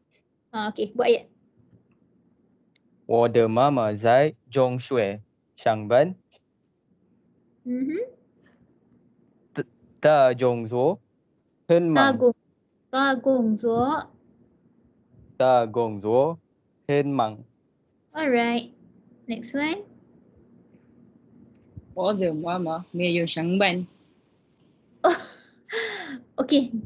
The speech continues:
Speaker 1: ni dah mama没有上班. Okey, habis. Dialog tu macam tu je. Dia tak boleh teruskan lah.
Speaker 3: <laughs>
Speaker 1: Sebab mak dia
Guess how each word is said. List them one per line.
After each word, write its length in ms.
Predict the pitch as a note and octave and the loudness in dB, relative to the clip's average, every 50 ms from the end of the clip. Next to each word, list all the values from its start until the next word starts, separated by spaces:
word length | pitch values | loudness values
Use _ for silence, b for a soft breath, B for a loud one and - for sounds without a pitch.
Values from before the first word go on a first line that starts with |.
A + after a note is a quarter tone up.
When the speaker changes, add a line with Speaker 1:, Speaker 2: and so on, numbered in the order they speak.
| - A#3+ | -2 0
Speaker 1:
ni 160 | B3 B3 B3+ | 2 2 2
dah 80 | B3 B3 | 2 4
mama 320 | C4 C#4 C#4 C#4+ C#4+ C#4 | 4 4 4 4 4 2
没 160 | C4+ C4+ C#4 | 4 4 4
有 120 | C#4+ C4+ C4+ | 4 2 2
上 260 | C4+ E4+ D4+ D#4+ D#4 | 0 -2 -4 -4 -2
班. 320 | D#4+ D4 C4+ C4 C#4 C4+ - - b b b b b b b b b _ _ B3+ | 0 2 2 2 0 -2 -6 -12 b b b b b b b b b _ _ -4
Okey, 240 | C4 - C#4+ C#4 C4+ C4+ | -2 2 4 4 6 6
habis. 400 | C4 C4 C4 C4+ C4+ C4 - - - - | 4 4 6 4 4 4 0 -8 -2 2
Dialog 320 | C4 C4 C#4+ C#4 C4 C4 | 4 4 4 2 0 0
tu 80 | D#4 D4+ | -2 -4
macam 180 | D#4+ D4+ D4+ D4 | -4 -6 -6 -4
tu 80 | C#4 C#4+ C4+ A#3 | -2 -2 -2 0
je. 80 | B3+ | 0
Dia 160 | A#3 B3+ C4 | 0 0 0
tak 80 | - A#3+ | 0 2
boleh 240 | B3+ C4+ C4+ C#4+ C#4 | 2 4 4 4 2
teruskan 480 | D4 C#4 C#4+ D#4 - - D4 C#4+ E4+ | 2 0 0 -2 -2 -4 -6 -4 -2
lah. 100 | G#4+ A4 - - _ _ _ _ _ _ _ _ _ _ _ _ _ _ _ _ _ _ - | -4 -6 -6 -12 _ _ _ _ _ _ _ _ _ _ _ _ _ _ _ _ _ _ 2
Speaker 3:
<laughs> 240 | C4+ B3+ F3 F#3+ - _ _ _ _ _ _ _ _ _ | 2 2 2 -2 -8 _ _ _ _ _ _ _ _ _
Speaker 1:
Sebab 160 | - C4+ C4 | -4 0 2
mak 240 | C4+ C#4+ C#4+ C4+ C#4 | 4 4 4 4 6
dia 400 | E4 F4 F4+ F#4 F#4 F#4 D#4 - | 4 4 6 4 4 4 2 2